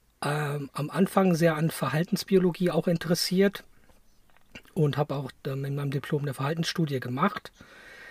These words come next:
Ähm, eine experimentelle, aber das fand ich dann auch nicht so toll. Ich wollte halt gerne raus und vor allen Dingen nach dem Studium, <clears throat> ja, mal was ganz anderes machen, aus den Büchern raus, was Praktisches machen.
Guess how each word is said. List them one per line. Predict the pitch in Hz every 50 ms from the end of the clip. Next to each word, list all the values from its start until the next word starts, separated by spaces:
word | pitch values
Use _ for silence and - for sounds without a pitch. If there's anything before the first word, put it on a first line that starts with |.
| - - - - - - -
Ähm, | - 160 160 160 165 160 160 160 160 160 160 160 156
eine | 151 156
experimentelle, | 156 - - - - 156 147 151 156 151 156 - - 170 180 180 170
aber | 156 147 147
das | 143 - -
fand | - - 165 160
ich | -
dann | - 135 -
auch | - 160 - -
nicht | 180 -
so | - 175 - _
toll. | - - 165 170 180 180 180 180 165 151 139 131
Ich | 135 131 - -
wollte | - 160 - -
halt | 151 -
gerne | - 139 139 143 120 -
raus | 123 117 127 170 185 175 -
und | 175 143
vor | - 160
allen | 151 156
Dingen | 156 147
nach | 147 147 156 -
dem | 180
Studium, | 160 - - - 165 165 160 165 175 165 156 151 - _ _ _
<clears throat> | - 135 120 - -
ja, | 127 117 110 - _ - - - - - - -
mal | - 156 160 156
was | 156 170 180 -
ganz | - 170 165 -
anderes | - 170 175 175 - -
machen, | 175 160 160 151
aus | 151 156 -
den | - 156 139
Büchern | - 160 165 - 180 160 151
raus, | 135 135 160 160 -
was | 151 - - - _
Praktisches | - - - 147 143 - - - 160 - - 135 - -
machen. | 127 123 - 123 123 123